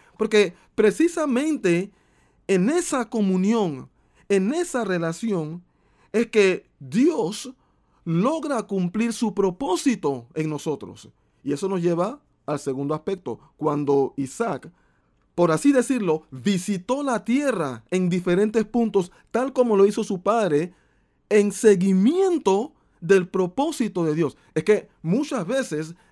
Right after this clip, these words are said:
el propósito de Dios, o yo diría generalmente, el propósito de Dios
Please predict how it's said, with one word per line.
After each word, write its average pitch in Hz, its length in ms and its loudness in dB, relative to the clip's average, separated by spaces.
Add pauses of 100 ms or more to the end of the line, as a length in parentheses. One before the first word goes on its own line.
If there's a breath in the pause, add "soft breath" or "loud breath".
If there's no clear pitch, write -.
el 175 160 -2
propósito 214 580 0
de 170 80 0
Dios, 175 220 4
o 143 40 -4
yo 160 140 -2
diría 202 300 0
generalmente, 160 760 -4 (220 soft breath)
el 170 160 0
propósito 220 720 -4
de 170 120 -2
Dios 180 360 -2